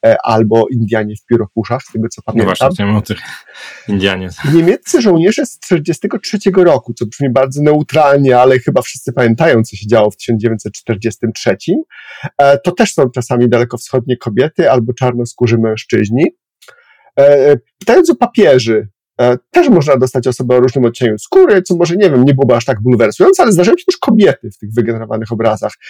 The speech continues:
Speaker 1: A tu wydaje mi się, że doktryna Kościoła katolickiego jest dosyć, e, sztywna w tym temacie. A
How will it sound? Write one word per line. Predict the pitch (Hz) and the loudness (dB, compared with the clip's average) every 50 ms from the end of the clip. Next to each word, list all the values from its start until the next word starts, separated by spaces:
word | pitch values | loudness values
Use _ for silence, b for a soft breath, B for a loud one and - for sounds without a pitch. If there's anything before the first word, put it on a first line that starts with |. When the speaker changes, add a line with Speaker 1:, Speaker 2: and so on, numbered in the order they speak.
| B B B 131 | B B B -16
Speaker 1:
A | - | -10
tu | - - | -6 -2
wydaje | 170 180 170 160 165 | 0 2 2 2 0
mi | 175 | -2
się, | - 165 | -4 -6
że | 160 135 | -6 -4
doktryna | 143 139 _ - 160 165 160 151 | -4 -6 _ -8 -8 -8 -8 -8
Kościoła | - 131 - - 147 147 | -10 -12 -10 -6 -6 -6
katolickiego | - - 127 147 135 123 - - - 147 139 139 131 | -6 -6 -6 -4 -4 -4 -6 -6 -8 -4 -2 2 2
jest | 123 120 123 - - | 2 2 0 -2 -4
dosyć, | 127 107 98 123 120 120 - - 123 117 117 - - - | -4 -2 0 -2 -2 -2 -2 -2 0 0 0 -2 -4 -2
e, | 120 117 113 113 113 113 | 0 2 2 2 0 -2
sztywna | 113 - - _ - 113 95 98 104 107 | -6 -12 -14 _ -4 -4 -2 -2 -8 -8
w | - _ | -8 _
tym | - 98 98 | -16 -16 -14
temacie. | - 139 139 92 92 - - 147 180 180 _ _ _ B B B B B B B B B B B B B _ - | -14 -12 -12 -12 -12 -4 -2 -2 -2 -2 _ _ _ B B B B B B B B B B B B B _ -2
A | 135 139 135 131 139 139 143 143 143 143 | 0 2 4 4 4 4 4 4 2 0